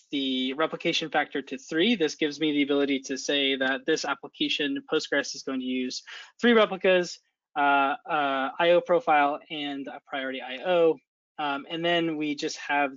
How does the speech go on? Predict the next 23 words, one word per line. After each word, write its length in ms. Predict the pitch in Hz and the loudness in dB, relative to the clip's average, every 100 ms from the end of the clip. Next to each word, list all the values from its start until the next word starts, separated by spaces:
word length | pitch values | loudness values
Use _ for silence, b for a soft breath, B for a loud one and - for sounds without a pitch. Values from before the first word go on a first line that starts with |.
| 131 | -6
the, 420 | 131 131 131 131 | -4 -2 -4 -6
uh, 180 | 135 127 | -8 -4
metadata, 540 | 160 202 175 160 160 | 0 0 2 2 2
which 280 | 143 139 - | 0 -4 -6
defines 640 | 147 - 160 156 151 143 139 | -10 -4 -2 0 0 -2 -2
the 80 | 135 | -4
application, 640 | 135 135 - 196 - 151 | -4 -6 -4 -4 -4 -4
which 200 | 143 - | -6 -6
is 180 | 139 135 | -8 -6
Postgres 580 | 139 131 - 123 - - B B B B | -8 -8 -8 -8 -8 -14 B B B B
and 80 | 131 | -10
the 80 | 123 | -6
deployment. 460 | 117 - 151 123 - | -8 -6 -6 -6 -10
So 320 | - 135 127 b b b - | -6 -4 -6 b b b -12
let's 160 | 208 - | -12 -4
go 180 | 240 | 0
ahead 280 | 180 160 147 | 2 2 2
and 160 | 131 120 | 0 0
get 160 | 156 _ - | -4 _ -2
this 320 | 135 131 - - | -2 -2 -6 -8
up 120 | 123 | -8
and 180 | 123 127 | -8 -2
running. 540 | 156 131 123 160 165 | -2 0 -2 -4 -6